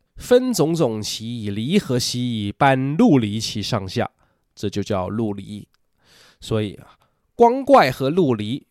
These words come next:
原本写的其实是美好奇幻的向往，但大多数人用这成语的时候啊，都是望文生义，想说啊，怪异离奇的意思嘛。然而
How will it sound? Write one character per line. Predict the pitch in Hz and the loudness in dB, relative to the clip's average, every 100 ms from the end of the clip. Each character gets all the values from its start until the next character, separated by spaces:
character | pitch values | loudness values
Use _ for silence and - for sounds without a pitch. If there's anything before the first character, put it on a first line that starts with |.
| _ | _
原 | 117 131 | -6 -2
本 | 139 110 117 | -2 -2 -6
写 | - 107 | -4 -4
的 | 101 98 98 | -4 -4 -4
其 | 104 120 | -6 -6
实 | 110 120 | -4 -4
是 | 117 117 107 | -2 -2 -2
美 | 101 104 175 | -4 -2 -2
好 | - - - | -4 -12 -12
奇 | - - 98 | -12 -10 -8
幻 | 117 131 | -2 -2
的 | 104 | -2
向 | - 135 92 | -4 -4 -4
往， | 104 _ _ _ _ _ | -10 _ _ _ _ _
但 | 175 147 | -2 2
大 | 151 | 4
多 | 139 139 | 2 2
数 | 135 143 | -2 -2
人 | 117 107 | -2 -2
用 | 131 127 | -4 -4
这 | 117 | -4
成 | 110 - 101 | -6 -8 -10
语 | 135 | -8
的 | 98 | -8
时 | 85 - | -10 -14
候 | 110 101 | -14 -14
啊， | - _ _ _ _ | -14 _ _ _ _
都 | - 107 | -10 -8
是 | 113 104 | -6 -4
望 | 127 127 | 0 -2
文 | 101 107 | -2 -4
生 | 131 120 | -6 -6
义， | 147 - | -10 -16
想 | - - | -20 -16
说 | 101 113 117 - _ | -8 -6 -6 -8 _
啊， | - 92 | -10 -10
怪 | - 135 | 0 2
异 | 117 123 104 90 _ | 2 -4 -10 -12 _
离 | 101 101 | -10 -8
奇 | - - | -8 -8
的 | 101 101 | -8 -8
意 | 101 92 | -10 -12
思 | - 92 | -14 -14
嘛。 | - _ _ _ _ _ _ _ _ _ _ _ _ _ _ _ _ | -18 _ _ _ _ _ _ _ _ _ _ _ _ _ _ _ _
然 | 110 | 0
而 | 143 139 | 4 2